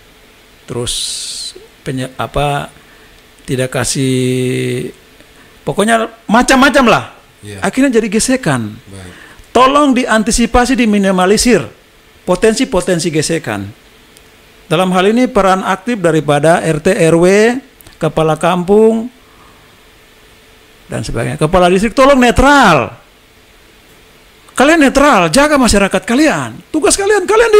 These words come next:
Speaker 1: S K kan oleh pemerintah untuk jaga mereka. Jangan sampai terkontaminasi dengan calon A, calon B, dan calon C, sehingga kamu terlena, terus masyarakat hancur di situ, nanti besok salahkan A, B, dan C.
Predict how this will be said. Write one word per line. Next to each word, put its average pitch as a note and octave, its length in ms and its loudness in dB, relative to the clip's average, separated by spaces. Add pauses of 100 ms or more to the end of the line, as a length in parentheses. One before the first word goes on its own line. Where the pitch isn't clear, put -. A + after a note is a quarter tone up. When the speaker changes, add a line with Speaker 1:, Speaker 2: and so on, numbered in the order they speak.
Speaker 1:
S - 80 2
K G4+ 160 -2
kan F#4+ 160 -2
oleh C4+ 80 2
pemerintah C4+ 400 0
untuk G#3 160 0
jaga E3+ 240 0
mereka. A3 300 0 (560)
Jangan D#4 240 0
sampai A#3 240 2
terkontaminasi G#3+ 640 4
dengan A#3 400 0 (160)
calon G3 320 4
A, A#3 80 4
calon F3 320 2
B, A3 100 4
dan F3+ 140 4
calon D3+ 320 2
C, A3 80 4
sehingga G3+ 320 2
kamu A3+ 400 2
terlena, A3 400 2
terus C4+ 240 -2 (240)
masyarakat A3+ 420 2
hancur A#3 300 2
di F#3+ 80 0
situ, A#3 240 0
nanti A#3 240 2
besok G#3+ 240 2
salahkan E3 400 -2
A, F3 240 2
B, F#3+ 100 4
dan D3 220 0
C. D3 160 -2